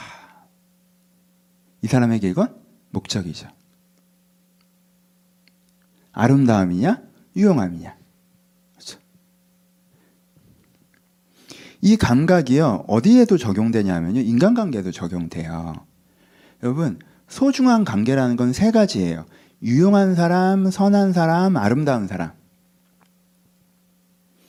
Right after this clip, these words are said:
아, 너무 좋아, 그 사람. 왜? 나한테 유용하거든. 도움이 많이 돼.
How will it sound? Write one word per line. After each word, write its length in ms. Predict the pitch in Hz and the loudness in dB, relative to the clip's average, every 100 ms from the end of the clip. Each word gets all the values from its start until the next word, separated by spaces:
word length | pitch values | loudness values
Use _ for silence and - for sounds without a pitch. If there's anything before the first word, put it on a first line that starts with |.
| - - - | -20 -20 -2
아, 360 | 240 254 247 | 0 2 2
너무 280 | 175 208 277 | 2 2 2
좋아, 260 | 208 214 196 | 4 4 4
그 120 | 160 | 2
사람. 420 | 160 156 160 101 139 | 2 2 0 0 -2
왜? 100 | - | -2
나한테 340 | 92 113 156 98 | -4 -6 -6 -10
유용하거든. 880 | 95 131 160 104 85 82 87 85 - _ _ _ _ _ _ _ _ _ | -8 -6 -4 -6 -8 -10 -12 -14 -18 _ _ _ _ _ _ _ _ _
도움이 420 | - - 113 147 | -14 -4 2 4
많이 340 | 185 90 - 98 | 2 0 -8 -12
돼. 460 | 113 98 143 - | -8 -6 -6 -10